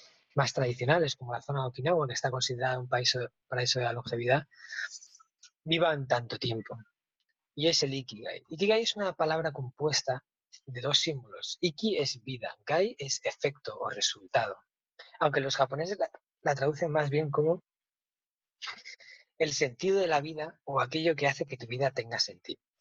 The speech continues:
Es la razón por la cual tú te levantas con energía cada mañana porque tienes algo que quieres hacer, algo que quieres ver realizado. <clears throat>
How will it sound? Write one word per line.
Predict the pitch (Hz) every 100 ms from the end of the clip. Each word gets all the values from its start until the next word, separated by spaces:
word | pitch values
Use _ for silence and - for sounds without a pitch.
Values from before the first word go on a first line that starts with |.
| _ _ _ _ - - _ -
Es | 202 262 - -
la | - 151
razón | 143 - 208 247
por | 208
la | 175
cual | 147 185 185 - _ _
tú | -
te | 170
levantas | 175 170 165 175
con | 147 151
energía | 139 123 160 156
cada | 131 120
mañana | 110 117 131 139
porque | 143 120
tienes | 127 170 170 -
algo | 170 170 147 -
que | - 123
quieres | - 131 123
hacer, | 120 - 120 117
algo | 147 165
que | 139
quieres | 139 143 135 123
ver | 147 147
realizado. | 104 107 95 - 117 - - _ _ _ _ _ _ _ _
<clears throat> | - 185 143